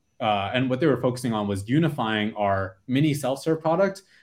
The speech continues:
with our existing product, 'cause the N P S was better for our self-serve product than it was for our existing product.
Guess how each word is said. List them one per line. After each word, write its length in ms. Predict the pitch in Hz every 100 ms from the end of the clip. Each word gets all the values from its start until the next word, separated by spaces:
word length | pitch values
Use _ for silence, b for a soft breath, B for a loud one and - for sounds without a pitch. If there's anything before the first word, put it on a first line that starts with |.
| _
with 220 | 127 135
our 500 | 113 113 107 104 104 107
existing 480 | 104 110 - 104
product, 340 | 98 95 95 -
'cause 120 | 139
the 100 | -
N 140 | 160
P 140 | 160 151
S 200 | 165 -
was 120 | 107
better 420 | 104 127 110 - _ _
for 100 | -
our 60 | 107
self-serve 360 | 196 202 147 139
product 320 | 117 104 104
than 120 | 113
it 60 | 107
was 260 | 120 123
for 120 | 123
our 60 | 107
existing 420 | 98 110 107 107
product. 460 | 98 95 98 101